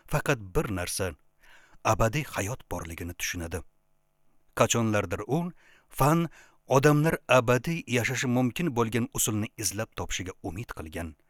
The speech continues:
Lekin vaqt o'tib, fan bunga qodir emasligini tushungan.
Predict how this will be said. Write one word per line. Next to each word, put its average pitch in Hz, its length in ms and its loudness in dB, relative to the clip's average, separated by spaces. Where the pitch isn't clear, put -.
Lekin 120 320 0
vaqt - 320 -4
o'tib, 202 320 -2
fan 127 380 2
bunga 107 380 -2
qodir 92 340 -6
emasligini 82 600 -8
tushungan. 82 520 -6